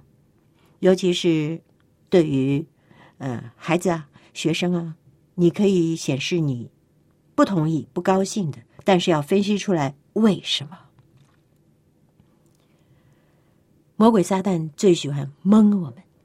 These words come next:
蒙着我们的视觉，蒙着我们的思想，蒙着我们的感觉，让我们没有办法冷静下来，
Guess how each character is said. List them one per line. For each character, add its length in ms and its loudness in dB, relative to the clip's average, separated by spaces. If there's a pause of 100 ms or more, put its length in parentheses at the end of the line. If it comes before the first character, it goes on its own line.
(1040)
蒙 180 4
着 120 2
我 80 0
们 120 -2
的 80 2
视 240 6
觉， 280 2 (720)
蒙 220 6
着 140 0
我 100 -4
们 140 -4
的 220 -6
思 280 -4
想， 280 -4 (240)
蒙 200 4
着 140 2
我 140 -2
们 180 -4
的 260 -4 (220)
感 240 -2
觉， 320 -10 (880)
让 260 2
我 120 0
们 160 0
没 180 2
有 160 0
办 160 -2
法 160 -4
冷 240 -2
静 180 0
下 200 -4
来， 260 -6